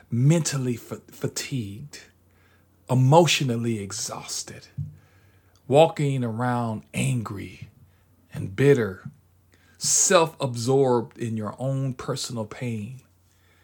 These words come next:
because waiting on God to renew your strength becomes,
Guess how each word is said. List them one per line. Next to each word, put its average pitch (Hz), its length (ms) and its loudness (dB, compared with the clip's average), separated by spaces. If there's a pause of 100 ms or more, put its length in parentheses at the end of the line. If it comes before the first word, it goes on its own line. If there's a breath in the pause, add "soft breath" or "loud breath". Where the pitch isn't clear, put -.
(360 soft breath)
because 120 680 -2 (280 soft breath)
waiting 123 420 -2
on 110 200 -4
God 117 540 0
to 98 100 -14
renew 107 460 0
your 110 220 0
strength 131 480 -4
becomes, 120 920 -6